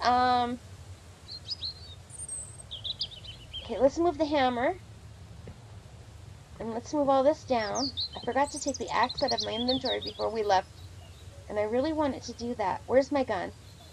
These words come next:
Where's my gun? Put the gun in... No, I don't want the gun in number one. I want the gun in number two. I want the knife in number one. Gun in number two. Okay. Um, escape. Now hit number two. <gasps> Oh, I've got a gun! Okay, R.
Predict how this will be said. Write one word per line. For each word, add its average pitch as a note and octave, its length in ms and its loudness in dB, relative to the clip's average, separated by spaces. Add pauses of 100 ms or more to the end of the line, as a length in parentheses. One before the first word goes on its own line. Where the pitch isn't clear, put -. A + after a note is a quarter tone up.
(220)
Where's C4+ 160 0
my E4 120 6
gun? A3+ 400 0 (680)
Put C4 100 -4
the C4 40 -4
gun C4+ 240 4
in... C#4+ 140 0 (1400)
No, - 240 2
I A#3 60 4
don't E4+ 120 6
want E4+ 140 6
the C4+ 80 4
gun A3 140 4
in G#3 80 10
number F#3+ 200 2
one. F3 160 -2
I F#3 60 -2
want A#3+ 140 -2
the C#4 60 2
gun C4 200 4
in A#3+ 80 0
number G3+ 180 -6
two. G#3 200 -4
I G3 80 4
want B3+ 160 2
the B3 80 -2
knife A3 320 -6
in A3 100 -4
number F#3+ 240 -6
one. E3+ 240 -8 (1300)
Gun C4 160 2
in C#4 100 2
number A3 220 -4
two. G3+ 320 -4 (380)
Okay. B3 360 4 (400)
Um, G3 480 2
escape. C4+ 480 6 (380)
Now G#3 200 -4
hit A#3+ 160 4
number - 180 -2
two. D4 580 2
<gasps> - 60 -18 (220)
Oh, A#4 480 12
I've G4+ 120 -2
got A#4+ 80 12
a A4+ 120 12
gun! G4+ 300 12
Okay, C#4 260 0
R. C4 360 12